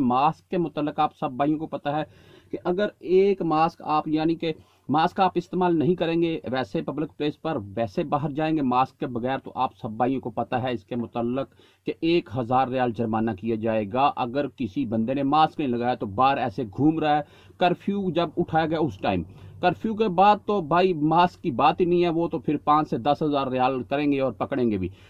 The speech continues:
अभी मास्क के मुतल्लिक नया हुक्म आ गया जी, वो मैं आपको बता देता हूँ।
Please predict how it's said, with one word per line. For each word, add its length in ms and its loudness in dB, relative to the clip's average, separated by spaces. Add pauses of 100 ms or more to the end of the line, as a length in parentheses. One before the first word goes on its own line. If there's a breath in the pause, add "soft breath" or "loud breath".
अभी 240 -2
मास्क 340 2
के 100 -2
मुतल्लिक 520 0
नया 380 2
हुक्म 340 0
आ 120 4
गया 180 -2
जी, 160 0
वो 220 -2
मैं 140 2
आपको 300 -2
बता 300 0
देता 240 -2
हूँ। 260 2